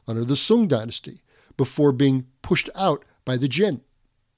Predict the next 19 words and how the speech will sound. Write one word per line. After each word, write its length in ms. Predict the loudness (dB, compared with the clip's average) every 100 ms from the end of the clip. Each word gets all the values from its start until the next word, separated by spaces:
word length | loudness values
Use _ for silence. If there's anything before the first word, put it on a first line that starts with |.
| _ _ _ _ _ _ _ _ -12
The 100 | -12
fall 380 | -4 0 2 0
of 100 | 0
Zhengdu 640 | 2 2 2 2 0 -2 _
is 180 | -4 -4
considered 500 | 0 0 2 2 2
by 140 | 0 2
many 420 | 2 0 -4 -14 _ _ _
to 100 | -6
begin, 380 | 0 0 2 0 -2 _ -4
to 120 | -2
be 200 | 0 0
the 140 | 0
beginning 580 | -2 -2 2 2 2 -2 _ -10
of 180 | -8 -2
Mongol 580 | 0 0 0 -2 -2 _ _ -4
domination 760 | -2 0 2 0 0 -6 -8 -14 _ _ _ _ _ _ _
of 120 | -14 -6
China. 360 | -4 -4 -6